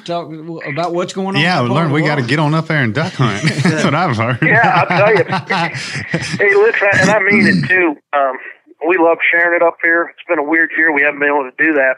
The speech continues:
Speaker 3: Uh,
Speaker 2: Right.
Speaker 3: but, uh, I will say this: that without what, what we're able to enjoy and just getting the kids out and taking my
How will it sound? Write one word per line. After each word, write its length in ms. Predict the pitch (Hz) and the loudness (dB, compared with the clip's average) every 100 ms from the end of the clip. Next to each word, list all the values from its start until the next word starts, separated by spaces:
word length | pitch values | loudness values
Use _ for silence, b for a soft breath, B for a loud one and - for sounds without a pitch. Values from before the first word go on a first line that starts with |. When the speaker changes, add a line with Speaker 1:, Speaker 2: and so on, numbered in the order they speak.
| _ _ _ - | _ _ _ -4
Speaker 3:
Uh, 240 | 135 120 - - | -2 -2 -4 -12
Speaker 2:
Right. 400 | 104 87 80 80 - - _ _ - | -12 -10 -10 -12 -14 -20 _ _ -2
Speaker 3:
but, 200 | 139 - _ _ _ | -2 -2 _ _ _
uh, 60 | 143 | -4
I 220 | 131 160 | 0 0
will 200 | 156 156 - | 0 0 0
say 160 | 170 151 | 0 2
this: 220 | 156 151 - | 2 0 -2
that 140 | 143 139 | -4 -4
without 420 | 139 139 151 185 - - _ _ _ _ _ _ - | -4 0 2 2 -2 -16 _ _ _ _ _ _ -8
what, 240 | 135 139 _ _ _ _ _ | -4 -4 _ _ _ _ _
what 160 | 127 127 | -12 -6
we're 180 | 156 170 | -2 2
able 260 | 160 156 147 - | 2 2 -2 -2
to 140 | 147 143 | -4 -4
enjoy 520 | 123 139 147 135 113 - - _ _ _ _ _ _ _ _ B B B B B | -4 -2 0 0 -2 -8 -18 _ _ _ _ _ _ _ _ B B B B B
and 400 | 151 151 151 151 - | -2 0 -2 -6 -4
just 160 | 180 - | -4 0
getting 240 | 175 147 | -2 0
the 60 | 139 | -6
kids 280 | - 170 143 160 | -2 -2 0 2
out 260 | 156 147 - | 2 2 -2
and 140 | 131 127 - | -14 -10 -6
taking 240 | 160 - | -4 -4
my 120 | 127 | -4